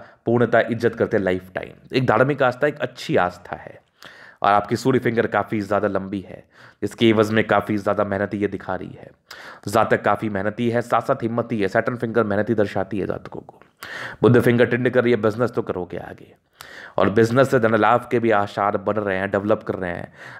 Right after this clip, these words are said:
जहाँ पर से जातक बिजनेस से धन लाभ भी करते हैं। और काफ़ी अच्छी क्रिएटिविटी है, काफ़ी स्ट्रेंथ है, जातक काफ़ी स्ट्रेंथ बड़े होते हैं, जल्दी हारते नहीं हैं, जल्दी परेशान नहीं होते,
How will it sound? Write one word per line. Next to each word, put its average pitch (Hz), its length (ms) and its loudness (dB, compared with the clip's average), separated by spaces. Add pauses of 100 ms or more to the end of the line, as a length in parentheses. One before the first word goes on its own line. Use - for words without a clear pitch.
जहाँ 110 200 2
पर 110 140 -2
से 120 160 2
जातक 104 420 -2
बिजनेस 110 440 -2
से 123 80 2
धन 107 180 -2
लाभ 104 380 2 (120)
भी 117 140 -4
करते - 360 -12
हैं। - 260 -20 (760)
और 101 360 6
काफ़ी 123 300 2
अच्छी 120 180 -2
क्रिएटिविटी 110 520 -2
है, 110 80 4
काफ़ी 110 300 0
स्ट्रेंथ 110 360 -6
है, 95 100 -4
जातक 104 360 -4
काफ़ी 104 260 -2
स्ट्रेंथ 101 320 -6
बड़े 92 160 -8
होते - 280 -12
हैं, - 100 -20 (640)
जल्दी 113 360 6
हारते 98 400 2
नहीं 98 260 -8
हैं, - 220 -18 (460)
जल्दी 120 340 4
परेशान 104 500 0
नहीं 95 220 -8
होते, 92 320 -14